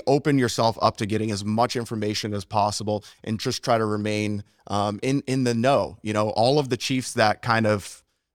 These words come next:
uh, that get burnt out, they, they tend to just stop trying to keep up with what's going on.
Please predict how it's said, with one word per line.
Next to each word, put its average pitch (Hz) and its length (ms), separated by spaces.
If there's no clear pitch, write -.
uh, 90 220
that 120 180
get 120 180
burnt 127 280
out, 123 420
they, 120 400
they 123 140
tend 139 260
to 131 40
just 117 220
stop - 480
trying 131 220
to 123 60
keep 131 240
up 104 160
with 117 100
what's 110 240
going 110 300
on. 107 320